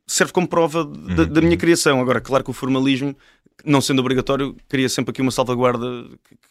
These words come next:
Speaker 1: que nos interessa ca-, caso haja um dia um conflito.
Speaker 2: E, eh, partimos, eh, para o mundo digitalizado que vem complicar aqui e muito, eh, a questão. É fácil perder-se o norte aos, aos trabalhos, eh, que, que se fazem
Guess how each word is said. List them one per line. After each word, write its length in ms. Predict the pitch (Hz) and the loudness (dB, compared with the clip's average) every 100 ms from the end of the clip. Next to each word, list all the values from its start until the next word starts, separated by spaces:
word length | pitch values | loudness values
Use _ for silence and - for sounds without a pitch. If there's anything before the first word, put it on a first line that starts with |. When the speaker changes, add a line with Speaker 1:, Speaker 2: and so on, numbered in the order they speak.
| _ | _
Speaker 1:
que 60 | - | -4
nos 140 | 120 | 0
interessa 320 | 120 120 120 131 | 0 -2 -2 -2
ca-, 220 | 127 113 - | -2 -4 -4
caso 300 | 123 107 123 | -4 0 -2
haja 180 | 113 120 | -2 -4
um 60 | |
dia 100 | 117 | -4
um 80 | 120 | -6
conflito. 420 | 131 - 110 - - - - - | -8 -10 -12 -14 -20 -20 -12 -2
Speaker 2:
E, 220 | 110 104 | 2 4
eh, 480 | 98 95 90 87 85 76 | 6 6 4 2 0 -2
partimos, 480 | 101 90 82 80 - | -4 -2 -2 -4 -4
eh, 140 | 78 | -4
para 160 | 67 87 | 0 0
o 20 | |
mundo 200 | 92 90 | 2 2
digitalizado 500 | 95 95 104 98 101 | 2 0 2 2 0
que 80 | 101 | -2
vem 100 | 95 | -2
complicar 420 | 101 98 92 92 | -2 -2 0 0
aqui 400 | 90 98 90 87 | -2 -2 -2 0
e 80 | 104 | 0
muito, 480 | 98 101 90 87 - | 2 4 2 -4 -8
eh, 240 | 65 52 90 | -6 -4 -2
a 40 | |
questão. 260 | - 110 120 | 0 0 0
É 40 | |
fácil 380 | - 135 - 147 | 2 2 2 0
perder-se 500 | 135 104 104 - 107 | 0 2 0 -2 -2
o 80 | 98 | 2
norte 400 | 95 98 - 95 82 | 4 2 0 -8 -4
aos, 300 | - 87 82 | -2 -2 -2
aos 220 | - 95 - | -2 -2 0
trabalhos, 560 | 101 90 90 104 - | 0 0 0 -2 -10
eh, 160 | 73 - - | -14 -14 -8
que, 140 | 87 | -8
que 80 | - | -6
se 80 | - | -2
fazem 340 | 90 95 104 | 0 0 -4